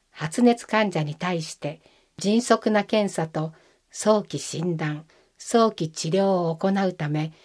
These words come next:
両方の感染症に対応できる病院を中心に、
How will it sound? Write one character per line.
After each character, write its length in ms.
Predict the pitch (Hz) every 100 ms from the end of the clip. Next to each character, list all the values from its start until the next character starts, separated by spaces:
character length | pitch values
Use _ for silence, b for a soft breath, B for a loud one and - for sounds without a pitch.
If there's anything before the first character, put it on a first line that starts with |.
| b b 151
両 240 | 180 226
方 220 | 220 220
の 160 | 208 190
感 240 | 180 208
染 260 | - 208 208
症 300 | - 190 190
に 200 | 180 175
対 300 | 151 190 202
応 140 | 196
で 140 | 185 185
き 140 | 208
る 160 | 180 156
病 260 | 160 175 185
院 220 | 185 175
を 100 | 170
中 240 | - 170
心 380 | 185 202 175 165
に、 220 | 160 160